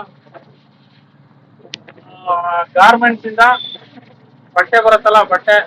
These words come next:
ಲೋಡ್ ಮಾಡ್ಕೊಂಡು already ಇವಾಗ ಕೋಣನಕುಂಟೆ ಹತ್ತತ್ರ ಹೋಗ್ತಾ ಇದೀನಿ. ಕರೆಕ್ಟ್ ಆಗಿ ಆರು ಕಿಲೋಮೀಟರ್ ಇದೆ ಡ್ರಾಪ್ ಪಾಯಿಂಟ್. ಆ, ಎಲ್ಲಪ್ಪ ಅಂತಂದ್ರೆ ಲಿಂಗದೀರ್ನಹಳ್ಳಿ, ಆ ರಘುನಹಳ್ಳಿ ಬರುತ್ತಲ್ಲ, ಅದಾದ್ಮೇಲೆ ಮುಂದೆ ರೈಟ್ ಹೋಗ್ಬೇಕು.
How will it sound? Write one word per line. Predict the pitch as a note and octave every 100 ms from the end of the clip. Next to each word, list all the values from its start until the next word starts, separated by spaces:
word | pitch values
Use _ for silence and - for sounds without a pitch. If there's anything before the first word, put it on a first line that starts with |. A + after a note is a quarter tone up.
| -
ಲೋಡ್ | F3 G3+
ಮಾಡ್ಕೊಂಡು | G3+ F#3+ F#3+ G3+
already | E3 F#3 F#3+ F#3+
ಇವಾಗ | G3 F#3 F#3
ಕೋಣನಕುಂಟೆ | G3 - E3+ G#3 G#3 G#3 G3 G3
ಹತ್ತತ್ರ | F3+ F3+ G3+
ಹೋಗ್ತಾ | F3+ F3 F#3 F#3
ಇದೀನಿ. | F3+ F#3+
ಕರೆಕ್ಟ್ | F#3 F3+ F3+ G3
ಆಗಿ | F#3+
ಆರು | G3 D#3+ F3+ G3+ - -
ಕಿಲೋಮೀಟರ್ | G3 A3 A3 G#3
ಇದೆ | G#3 G#3+
ಡ್ರಾಪ್ | F3+ G3+ -
ಪಾಯಿಂಟ್. | G3+ G3 G3 G#3 - _ _ _ _ _ _ _ _ _ _ _ _ _ -
ಆ, | F#3 F#3+ G3
ಎಲ್ಲಪ್ಪ | F#3 G#3 G#3+ G#3+
ಅಂತಂದ್ರೆ | G#3 G3+ G#3+ G#3 F#3+
ಲಿಂಗದೀರ್ನಹಳ್ಳಿ, | F#3+ G3 A3 A3 A3+ G#3 G#3 F3+ - _ _ _ _ _ _ _ _ _ _ _ _ _ -
ಆ | E3+
ರಘುನಹಳ್ಳಿ | E3+ G3 A3 G#3+
ಬರುತ್ತಲ್ಲ, | G3 F#3+ G3 G3
ಅದಾದ್ಮೇಲೆ | E3+ F#3 F#3+ F#3+ G3+
ಮುಂದೆ | E3+ F3 G3+ G3+ - - G3+ -
ರೈಟ್ | D#3 F3 G3+
ಹೋಗ್ಬೇಕು. | F#3+ F3+ F3 G3+